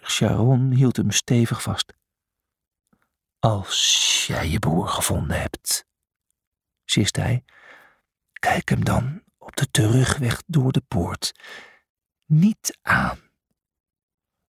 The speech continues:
Doe dat pas wanneer je weer bij mijn boot bent aangekomen." Julius slikte. "Eh, ja.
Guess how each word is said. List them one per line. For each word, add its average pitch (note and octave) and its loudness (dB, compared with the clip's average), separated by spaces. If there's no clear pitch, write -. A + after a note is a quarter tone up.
Doe B2+ 4
dat - -4
pas - -4
wanneer F2+ 0
je D#2+ -2
weer D#2 0
bij - 0
mijn - -4
boot - -6
bent - -8
aangekomen." - -6
Julius C3+ 4
slikte. - -4
"Eh, E3+ 4
ja. - 2